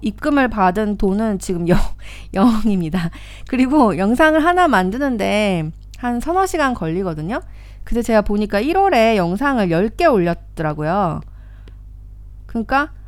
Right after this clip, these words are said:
어, 하나 만드는데 한 두세 시간 걸리니까, 세 시간 걸린다고 해보면 한 삼십 시간 정도 유튜브에 쓰고 있는 거거든요. 근데 수익이 십사 달러야?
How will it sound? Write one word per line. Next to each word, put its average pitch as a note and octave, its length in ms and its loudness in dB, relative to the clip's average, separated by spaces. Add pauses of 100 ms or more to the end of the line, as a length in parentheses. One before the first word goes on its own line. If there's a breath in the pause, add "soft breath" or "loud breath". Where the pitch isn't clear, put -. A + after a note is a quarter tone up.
(400 soft breath)
어, F#3+ 220 0
하나 D#4+ 240 2
만드는데 G#3 440 2
한 G3+ 240 2
두세 - 220 -4
시간 G#3 240 -2
걸리니까, F3 380 -4
세 D#4 120 -4
시간 E4 200 2
걸린다고 F3 420 0
해보면 B3+ 520 -4 (380 soft breath)
한 A#3 160 -4
삼십 F#4 380 -2
시간 B3 380 0
정도 F3+ 640 0
유튜브에 F#3 640 -2
쓰고 C4+ 480 -2
있는 F#3+ 280 -2
거거든요. E3+ 460 -2 (500 soft breath)
근데 D4 200 0
수익이 F#4 480 0
십사 F#4+ 500 0
달러야? G3+ 520 2